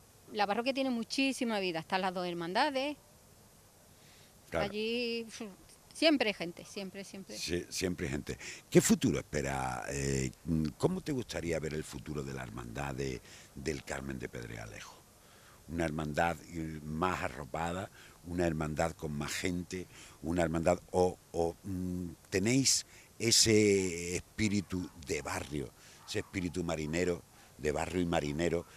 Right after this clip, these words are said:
Speaker 2: que,
Speaker 1: Bueno.
Speaker 2: que desde luego no perderlo, sino que estrecharlo más, pero sin multitudes, ¿no?
Speaker 1: No, tenemos el espíritu de barrio,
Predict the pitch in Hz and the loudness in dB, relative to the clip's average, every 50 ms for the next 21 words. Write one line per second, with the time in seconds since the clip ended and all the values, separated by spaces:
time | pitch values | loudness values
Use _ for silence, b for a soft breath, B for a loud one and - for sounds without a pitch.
0 | B B B 69 69 - - - 98 92 90 87 - - 90 87 90 90 95 110 | B B B -18 -18 -14 -2 2 4 4 4 4 2 0 0 2 2 2 2 2
1 | 123 123 135 135 - B B B B 78 95 113 131 127 - - 113 104 92 107 | 2 2 2 0 0 B B B B -8 -2 0 0 0 2 0 0 0 2 2
2 | 110 101 110 113 113 110 - - 95 85 85 82 73 - - 80 78 80 - - | 2 2 2 -2 -2 0 0 -2 -2 0 -2 -2 -2 -4 -4 -4 -4 -4 -4 -6
3 | 85 76 - - - 82 78 - - - - 104 101 117 117 107 98 101 104 110 | -8 -8 -8 -6 -8 -8 -8 -6 -6 -4 -2 -2 -2 -2 -4 -6 -6 -6 -6 -6
4 | 113 110 B B B B B B - 104 90 90 - 95 92 82 85 90 82 - | -6 -8 B B B B B B -6 -4 -2 -2 -2 -2 -4 -2 -2 -4 -4 -4
5 | - 85 - - 104 87 58 50 52 - - 87 120 143 - - - 247 240 233 | -6 -8 -6 -4 -6 -6 -4 -6 -10 -14 -12 -12 -12 -12 -14 -16 -14 -10 -8 -6
6 | 240 226 196 - - - 202 196 214 240 277 311 302 240 214 - 220 196 208 196 | -6 -6 -8 -10 -6 -6 -4 -4 -2 -2 0 0 0 0 -2 -2 -6 -6 -6 -6
7 | - 233 254 254 226 190 175 170 170 156 139 139 147 | -4 -2 -2 -2 -2 -2 -4 -6 -6 -10 -12 -12 -16